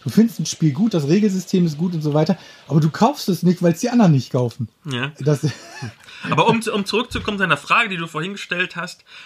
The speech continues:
Speaker 2: tatsächlich habe ich mit den meisten deutschen Rollenspielverlagen wirklich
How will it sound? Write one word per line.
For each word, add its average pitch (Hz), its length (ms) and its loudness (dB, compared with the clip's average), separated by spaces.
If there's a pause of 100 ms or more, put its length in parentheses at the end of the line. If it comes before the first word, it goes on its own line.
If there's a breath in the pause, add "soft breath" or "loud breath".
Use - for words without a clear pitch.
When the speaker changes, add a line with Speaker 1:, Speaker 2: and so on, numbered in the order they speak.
(120 loud breath)
Speaker 2:
tatsächlich 180 480 -2
habe 156 200 0
ich 151 100 -8
mit 143 180 -6
den 120 340 -4 (320 soft breath)
meisten 135 680 -2
deutschen 165 440 -2
Rollenspielverlagen 131 1300 -2
wirklich 139 400 -6